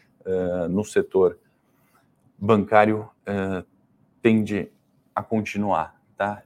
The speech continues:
É, tinha mais uma consideração pra fazer dos bancos. A questão é, lembrei, em cenários de recessão, né, começa a colocar novamente em xeque a questão de crédito, né? Aí a questão de inadimplência volta muito forte, né? Essa questão de inadimplência dos bancos, né, sofrerem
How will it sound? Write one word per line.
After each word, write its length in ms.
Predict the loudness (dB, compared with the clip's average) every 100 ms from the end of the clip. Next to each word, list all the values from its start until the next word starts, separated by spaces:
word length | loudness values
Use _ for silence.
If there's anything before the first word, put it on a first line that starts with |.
| -8
É, 260 | -6 -4
tinha 180 | -6 -6
mais 200 | -6 -4
uma 120 | -6
consideração 640 | -6 -6 -2 2 2 0 -4
pra 120 | -2
fazer 240 | -4 -2
dos 180 | -4 -6
bancos. 560 | 2 2 2 -4 -14 -8
A 100 | -6
questão 420 | -4 -4 -2 0
é, 200 | 0 -4 -10 _ _ _
lembrei, 420 | -8 -4 -4 -4 -8 _ _ _
em 500 | -4 0 0 0 -2
cenários 440 | 0 0 2 2 0
de 120 | -4
recessão, 680 | -6 -6 -6 -6 -2 -2 -2
né, 220 | -6 -8 -4
começa 360 | -4 -4 -6
a 60 | -4
colocar 340 | -2 0 0
novamente 540 | 0 0 -2 -4 -8 -10
em 40 |
xeque 340 | -6 -6 -6
a 40 | -6
questão 400 | -8 -6 -6 -8 -12 _
de 140 | -16 -6
crédito, 580 | 2 4 4 0 -14
né? 220 | -12 -10 -8
Aí 220 | -8 -8
a 80 | -8
questão 400 | -8 -8 -6 -4
de 80 | -4
inadimplência 800 | -6 -8 -8 -6 -6 -6 -12 -14 _ _
volta 460 | -2 4 4 2 -4
muito 240 | -4 -6
forte, 440 | -6 -6 -8 -18
né? 140 | -18 -18 _ _
Essa 240 | -4 -2 -2
questão 380 | -8 -6 -4 -2
de 120 | -2
inadimplência 760 | -4 -4 -6 -6 -4 -4 -6
dos 240 | -8 -10 -8
bancos, 580 | -2 0 0 -4 -10 -12
né, 140 | -12
sofrerem 560 | -10 -12 -4 -2 -2